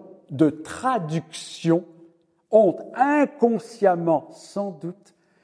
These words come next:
atténué le plus possible la présence féminine, euh, du moins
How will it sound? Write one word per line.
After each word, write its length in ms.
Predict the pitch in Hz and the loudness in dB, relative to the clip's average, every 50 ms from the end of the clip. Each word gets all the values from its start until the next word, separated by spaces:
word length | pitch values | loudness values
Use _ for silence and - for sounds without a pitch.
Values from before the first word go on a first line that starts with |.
| _ _ _ _ _ - | _ _ _ _ _ 2
atténué 920 | 277 269 269 262 - - 254 247 220 214 208 208 196 185 175 147 131 - | 2 2 2 2 2 2 2 2 2 0 -2 -2 0 0 -2 -2 -2 -4
le 120 | 139 156 165 | -6 -6 -6
plus 500 | - - - 403 403 415 415 415 370 - | -6 -8 -4 0 4 4 6 4 4 0
possible 800 | - 311 302 277 - - - - - 220 226 226 208 220 214 226 - - - _ _ _ _ _ _ _ - | -2 -4 -4 -4 -6 -10 -14 -8 -6 -4 -4 -4 -4 -6 -8 -10 -12 -18 -20 _ _ _ _ _ _ _ 0
la 120 | 160 180 | 0 0
présence 500 | 175 - - 180 156 160 175 175 165 - | 0 2 0 0 0 0 0 -2 -2 -6
féminine, 800 | - - 175 165 156 151 147 147 147 143 143 147 156 160 170 170 - - _ _ _ _ _ _ 127 | -6 -4 -4 0 0 0 0 2 0 0 0 -2 -4 -6 -8 -10 -14 -20 _ _ _ _ _ _ -4
euh, 100 | 131 135 | -2 -2
du 200 | 127 127 156 170 | -2 0 0 2
moins 440 | 165 156 156 156 156 160 170 170 | 2 4 6 6 6 4 2 -2